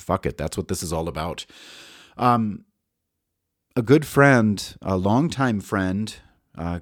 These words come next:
Carmen, uh, a, a cat friend, passed away yesterday. She left her body yesterday. Um, she had been sort of ill off and on. She had been blind for, I think, a couple of years. Uh, she was, I think, approaching her twenty-first birthday.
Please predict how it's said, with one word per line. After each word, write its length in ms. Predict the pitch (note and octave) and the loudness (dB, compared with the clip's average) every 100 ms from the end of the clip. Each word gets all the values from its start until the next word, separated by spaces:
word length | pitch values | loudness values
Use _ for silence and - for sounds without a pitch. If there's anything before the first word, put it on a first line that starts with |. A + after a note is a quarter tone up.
| - | -10
Carmen, 580 | - B2 C#3+ E2+ E2+ G#2 _ _ - - _ | -2 0 2 0 -2 -6 _ _ -20 -20 _
uh, 240 | - E2 F2 - | -4 -2 -2 -6
a, 80 | D#2 - - E2+ | -10 -10 -10 -10
a 40 | |
cat 340 | - B2 B2+ - | -4 0 0 -2
friend, 460 | - E2 F2+ A#2 - - - - _ _ _ - | -2 0 0 -2 -6 -20 -20 -20 _ _ _ -2
passed 280 | G#2+ F2+ - | 2 2 0
away 360 | E2+ C#2 C#2 C#2+ | 0 -2 -4 -6
yesterday. 440 | E2+ D2 - B1 | -6 -6 -6 -8
She 160 | C2 - | -6 -2
left 240 | F2 D#2+ | 0 0
her 60 | E2 | -2
body 300 | C#2+ C#2 C#2 | 0 -2 -4
yesterday. 560 | C2+ C2 - B1+ B1 - _ _ | -6 -8 -10 -10 -10 -12 _ _
Um, 400 | C#2+ C#2+ C2+ C#2 E2 - - | -8 -8 -8 -10 -14 -20 -8
she 160 | E3+ | -2
had 120 | F3+ | 0
been 280 | D#3+ D#3+ C#3+ | 2 2 0
sort 260 | - A#2+ C3 | 2 6 6
of 100 | A#2+ | 4
ill 480 | G#2 G#2+ A2+ C3 - | 6 6 6 2 -2
off 260 | F#2 G#2 - | 2 2 2
and 100 | A2 | 2
on. 200 | F#2+ G2+ | 2 0
She 160 | - | 0
had 100 | F#2 | 0
been 160 | F2 D#2+ | 0 -2
blind 540 | D#2+ E2 F2+ G2+ G2+ | 0 0 0 -2 -2
for, 240 | - F2+ F2 | -4 -4 -4
I 40 | |
think, 220 | E2+ G2+ | -4 -6
a 60 | F2 | -6
couple 360 | - A2+ G#2 | -2 -2 0
of 120 | F2+ E2 | -2 -2
years. 480 | F2 D#2+ D#2+ D#2+ - - - - - | -2 0 -2 -6 -10 -18 -20 -20 -6
Uh, 120 | F#2+ | -4
she 220 | F2+ C#3 | 0 2
was, 320 | A#2+ A#2+ G2+ - | 4 2 0 -4
I 140 | - | -4
think, 180 | G2 A2+ | -2 -2
approaching 460 | A#2+ B2+ B2 C3 A2+ | -2 0 0 -2 -4
her 100 | G2+ | -4
twenty-first 720 | - A2 A2+ - G#2+ G2 - | -2 -2 -2 0 -2 -2 -6
birthday. 680 | E2 G#2+ A2 - D2+ C#2+ | -2 -2 -2 -4 -4 -4